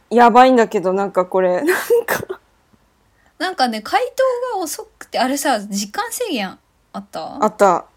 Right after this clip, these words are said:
Speaker 2: そんなことない？あるよね。
Speaker 1: うん。
Speaker 2: なんかさ、ゆっくり解いてるとさ、「あ、終わっちゃった」みたいな
Speaker 1: うん。
Speaker 2: こととかあると、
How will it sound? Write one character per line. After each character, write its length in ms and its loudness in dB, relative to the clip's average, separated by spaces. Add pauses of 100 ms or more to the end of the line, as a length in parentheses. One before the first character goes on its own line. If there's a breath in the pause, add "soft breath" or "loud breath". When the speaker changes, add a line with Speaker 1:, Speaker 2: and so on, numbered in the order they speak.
Speaker 2:
そ 160 -20
ん 20 -18
な 80 -18
こ 140 -14
と 120 -16
な 180 -16
い？ 80 -18
あ 140 -10
る 120 -10
よ 80 -10
ね。 180 -12
Speaker 1:
う 60 -12
ん。 20 -10
Speaker 2:
な 100 -8
ん 40 -16
か 120 -6
さ、 140 -14
ゆ 180 -10
っ 20 -14
く 140 -10
り 120 -8
解 160 -8
い 40 -12
て 140 -12
る 80 -14
と 120 -16
さ、 360 -8
「あ、 40 -2
終 80 -20 (220 loud breath)
わ 80 -10
っ 20 -10
ち 100 -14
ゃ 20 -14
っ 40 -16
た」 100 -14 (180)
み 120 -8
た 120 -6
い 60 -8
な 160 -14
Speaker 1:
う 100 0
ん。 420 -2 (1080)
Speaker 2:
こ 140 -12
と 160 -10
と 160 -6
か 180 -4
あ 80 -2
る 140 -12
と、 480 -6